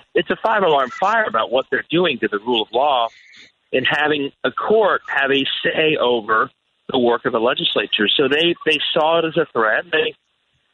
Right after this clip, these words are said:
they declared war on that court. They threatened to impeach a chief justice when she ruled against them. She actually is a Republican, believe it or not. Uh, they still wanted to impeach her, some of them, and, and, and it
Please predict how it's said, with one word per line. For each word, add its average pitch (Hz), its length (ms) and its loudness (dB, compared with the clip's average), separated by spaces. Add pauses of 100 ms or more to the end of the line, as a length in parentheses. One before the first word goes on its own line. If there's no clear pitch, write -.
they 139 160 0
declared 160 400 0
war 135 220 2
on 147 80 0
that 139 200 -2
court. 147 380 2
They 123 180 -2
threatened 143 260 -2
to 127 80 0
impeach 139 340 -2
a - 20 -4
chief 135 320 0
justice 139 500 0
when 135 140 2
she 123 240 0
ruled 123 260 4
against 113 380 -2
them. - 140 -6
She 117 220 -2 (100)
actually - 360 0
is 117 120 -2
a 135 60 0
Republican, 123 560 -2
believe 135 180 2
it 139 40 0
or 139 40 -2
not. 147 260 0 (640)
Uh, 123 240 -2
they 117 200 -2
still 127 200 0
wanted 135 240 0
to 139 60 2
impeach 139 340 -2
her, 139 120 -4
some 127 220 0
of 131 80 2
them, 139 300 -2
and, 139 180 0
and, 143 240 -2
and 139 160 -2
it 143 80 -2